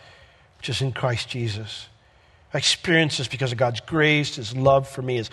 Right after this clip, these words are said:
faithfulness to me, despite my unfaithfulness to him." And so he concludes, this is a faithful saying. You can say this to anybody. It's always gonna be true. It's worthy of all acceptance. That Christ Jesus came into the world to save sinners.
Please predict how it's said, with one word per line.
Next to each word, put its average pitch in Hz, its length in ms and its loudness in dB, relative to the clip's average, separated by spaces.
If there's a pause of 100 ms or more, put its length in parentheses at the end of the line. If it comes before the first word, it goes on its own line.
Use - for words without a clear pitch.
(180)
faithfulness 151 640 2
to 131 120 -2
me, 139 280 4
despite 120 400 0
my 127 160 0
unfaithfulness 120 640 -4
to - 100 -14
him." 120 340 -4 (380)
And - 80 -2
so 175 100 6
he 160 100 6
concludes, 170 580 6
this 190 160 -2
is 262 80 2
a 214 60 6
faithful 180 440 2
saying. 139 360 0
You 156 80 -2
can 160 120 -4
say 180 300 2
this 170 300 0 (240)
to - 120 -8
anybody. 120 520 -4 (460)
It's - 100 -12
always 160 240 6
gonna 156 160 0
be 143 120 2
true. 131 340 -4 (160)
It's - 100 -2
worthy 196 240 8
of 170 80 6
all 175 160 8
acceptance. 131 680 -2 (1600)
That - 100 -16
Christ 147 420 0
Jesus 139 380 -2
came 127 260 -4
into 117 140 -6
the 117 100 -6
world 117 220 -4
to 110 80 -6
save 110 260 -6
sinners. - 520 -14